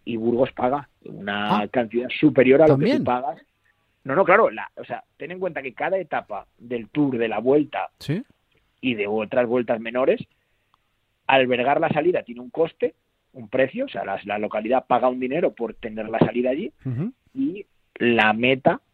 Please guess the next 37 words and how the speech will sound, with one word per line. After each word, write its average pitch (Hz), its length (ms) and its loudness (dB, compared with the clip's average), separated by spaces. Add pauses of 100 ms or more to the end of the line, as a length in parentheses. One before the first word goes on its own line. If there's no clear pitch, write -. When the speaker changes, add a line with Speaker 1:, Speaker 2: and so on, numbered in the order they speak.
(360)
Speaker 1:
otro 120 280 4
coste, - 440 -6 (760)
que 104 180 4
es 107 80 -2
un 110 100 -4
coste 113 220 0
mucho 104 240 -2
mayor, 98 300 -2
claro. - 280 -2 (340)
Eh, 110 880 0
en 123 160 -6
unas 143 280 0
ocasiones, 156 640 2
pues 110 180 -12
paga 127 260 -4
la 131 100 0
localidad 147 640 -2 (140)
y 127 120 -6
en 127 120 -6
otras, 139 320 -4
por 135 220 0
ejemplo, 151 500 -2
en 110 80 -12
el 113 120 -12
caso, 131 340 -2 (160)
mira, 131 560 -4
te 113 80 0
voy 120 80 4
a 123 60 4
poner 131 140 0
el 131 80 2
ejemplo 147 300 0
del 110 120 2
Principado 117 460 2
de 127 80 4
Asturias, 185 580 4
Speaker 2:
Ujú. 147 200 -4